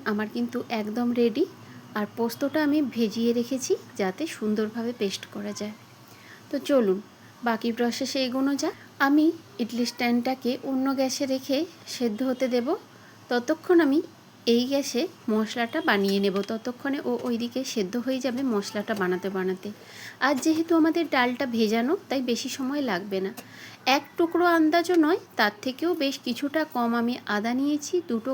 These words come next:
কাঁচা লঙ্কা আর একটুখানি মৌরি দিয়ে আমি পোস্তটা পেস্ট করব, সেই জন্য আদাটা আপনাদের দেখিয়ে দিলাম। আর ততক্ষণে একটু কড়াইতে তেল দিয়ে, সর্ষের তেল দিয়েছি। পেঁয়াজগুলোকে লাল লাল করে বেরেস্তা বানিয়ে নেব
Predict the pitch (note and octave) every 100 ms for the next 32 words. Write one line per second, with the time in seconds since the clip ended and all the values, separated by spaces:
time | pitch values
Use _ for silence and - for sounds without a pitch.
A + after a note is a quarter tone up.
0 | C4 A3 G#3+ C#4 D4+ D4 A#3 B3+ - -
1 | - - - A#3+ B3 C#4 - - - -
2 | - - - - B3+ A#3+ - C4 C4+ B3+
3 | A#3 A#3 B3+ C4 A#3+ F#4 - A3+ A3 C4+
4 | A#3+ A3 - A#3+ C4 - A#3 A#3 - -
5 | C4 A#3+ A#3+ A3 A3 A3 G#3+ G3+ G3 A3
6 | - A3 A3+ G#3+ G#3 - B3+ A#3 G#3 A3
7 | C#4+ - - - - - - - - B3
8 | A#3 A#3+ - A3+ G#3+ C#4+ - E4+ D4 D4
9 | F4+ - - - G#3+ - B3 A#3 A#3 A#3+
10 | C4 B3+ A#3+ B3 B3 C4+ C#4 - G#3 -
11 | A#3+ C4 C4 C4+ C#4 C#4+ - A#4 - -
12 | - - - - C#4 C#4+ D4 D4+ D#4+ D#4
13 | D#4 F4 A#3 G#3+ A3+ A#3+ B3 D4 E4 A3
14 | G3 - G#3 F#3+ G3 F#3 F#3 F#3